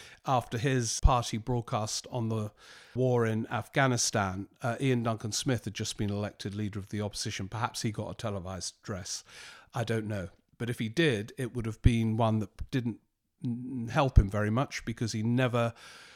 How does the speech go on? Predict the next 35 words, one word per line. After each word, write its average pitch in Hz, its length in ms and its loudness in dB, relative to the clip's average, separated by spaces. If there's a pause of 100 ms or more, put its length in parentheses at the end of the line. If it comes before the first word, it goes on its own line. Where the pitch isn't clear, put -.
(320)
managed 120 560 0
to 113 100 0
improve 113 480 0
his 107 160 -4
personal 110 460 6
ratings 104 560 -2
to 101 140 -4
any 104 180 -2
great 98 500 -6 (140)
extent. - 640 -12 (520)
But 131 80 -6
Starmer, 185 380 6
I - 20 2
think, 135 180 0
made 135 320 4
use 165 260 2
of 117 120 -4
the 117 80 -6
four 120 300 2
minutes 127 500 0 (400)
and, 135 580 0 (840)
in 160 140 8
a 151 60 10
way, 147 920 8
although 143 340 6
this 127 220 0
crisis 139 640 6
is 113 240 -2 (140)
difficult - 540 0 (420)
and 123 160 0
it's - 180 -4
not 143 240 2
about 127 300 2
normal 131 400 4
politics 123 640 6